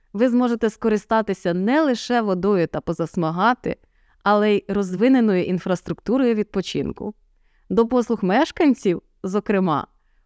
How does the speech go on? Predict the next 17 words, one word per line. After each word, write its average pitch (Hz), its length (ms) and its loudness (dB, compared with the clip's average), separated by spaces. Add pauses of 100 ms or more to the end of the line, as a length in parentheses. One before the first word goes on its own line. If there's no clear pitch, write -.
(200)
пункти 285 400 2
прокату 202 500 0
водного 180 380 0
спорядження, 185 880 -2 (360)
спортивні 320 760 0
та 233 140 -2
дитячі 185 520 0
майданчики. 170 400 0 (560)
Купальні 240 480 2
Познані 208 640 0 (140)
обладнані 247 720 0
рятувальним 196 680 0
обладнанням, 175 680 -2 (500)
човнами, 185 800 0
рятувальними 185 720 -2
кругами, 160 600 -2 (120)
дефібриляторами, 165 1200 -2